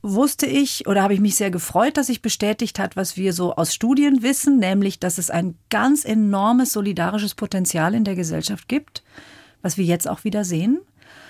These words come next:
Ähm, das hat mich sehr erfreut. Das hat sich also enorm bestätigt. Wir haben immer schon auch formuliert, das habe ich selbst als Wissenschaftlerin formuliert, wir im Ethikrat haben das gesagt, dieses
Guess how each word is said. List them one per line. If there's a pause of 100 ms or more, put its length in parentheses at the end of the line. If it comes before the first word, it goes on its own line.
(260)
Ähm,
das
hat
mich
sehr
erfreut.
Das
hat
sich
also
enorm
bestätigt.
Wir
haben (120)
immer
schon
auch
formuliert,
das
habe
ich
selbst
als
Wissenschaftlerin
formuliert,
wir
im
Ethikrat
haben
das
gesagt,
dieses